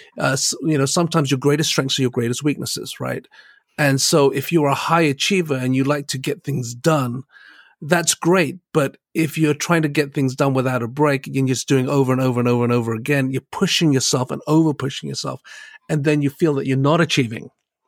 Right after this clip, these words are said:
And so you gotta know your tendencies. I, I, I'm a bit like that. Over covid, I, I allowed covid to get me into some bad rhythms. I used to exercise,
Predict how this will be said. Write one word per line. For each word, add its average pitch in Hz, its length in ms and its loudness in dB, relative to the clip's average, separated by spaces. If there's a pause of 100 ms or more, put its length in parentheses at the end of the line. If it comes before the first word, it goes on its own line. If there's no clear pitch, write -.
(160)
And 143 160 -2
so 185 140 2
you 165 240 2
gotta 320 240 4
know 208 300 6
your 180 160 4
tendencies. 165 720 -4 (300)
I, - 280 0
I, 208 120 0
I'm 214 100 4
a 214 40 6
bit 170 200 2
like 143 240 0
that. 123 240 -4
Over 165 240 2
covid, 139 500 2
I, 139 300 -2 (440)
I 151 240 2
allowed 156 360 2
covid 147 440 0
to 135 120 -2
get - 240 -2
me 143 140 2
into 143 180 0
some 170 320 0
bad 127 240 -2
rhythms. 120 260 -8
I 147 60 -4
used 208 240 -2
to 180 100 0
exercise, 147 720 -2